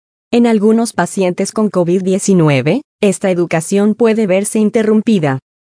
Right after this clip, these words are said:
Los científicos afirman que las células inmunitarias no preparadas parecen responder al coronavirus con una liberación devastadora de sustancias químicas, infligiendo daños que pueden perdurar mucho tiempo después de que la amenaza haya sido eliminada.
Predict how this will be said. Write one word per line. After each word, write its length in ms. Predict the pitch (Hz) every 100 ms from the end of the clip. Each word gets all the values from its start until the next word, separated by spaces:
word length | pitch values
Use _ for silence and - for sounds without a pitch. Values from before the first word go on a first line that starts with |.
| _ _ -
Los 220 | 208 214
científicos 800 | 226 202 - 220 220 208 208 196
afirman 420 | 180 202 202 202
que 120 | 196
las 160 | 180 175
células 440 | - 190 190 185
inmunitarias 760 | 214 202 190 170 202 202 220 190
no 160 | 202
preparadas 580 | 208 180 170 170 170 180
parecen 460 | - 165 175 202 190
responder 600 | 185 - 185 180 190 220
al 120 | 220
coronavirus 680 | - 208 202 175 202 196 -
con 160 | 196
una 180 | 196 196
liberación 640 | 185 170 160 156 190 190
devastadora 720 | 196 170 165 - 165 175 202
de 100 | 202
sustancias 600 | 185 175 - 175 180 185
químicas, 720 | - 190 165 156 165 254 - - _
infligiendo 800 | 233 233 214 185 - 202 208 185
daños 360 | 190 202 220 214
que 120 | 175
pueden 360 | - 185 180 175
perdurar 520 | 180 165 165 170 190
mucho 320 | 196 185 170
tiempo 400 | - 196 196 190
después 420 | 170 - 202 208
de 140 | 196 190
que 100 | 185
la 80 |
amenaza 640 | 180 175 165 147 - 165 311
haya 280 | 208 202 202
sido 280 | - 220 208
eliminada. 600 | 196 180 175 165 143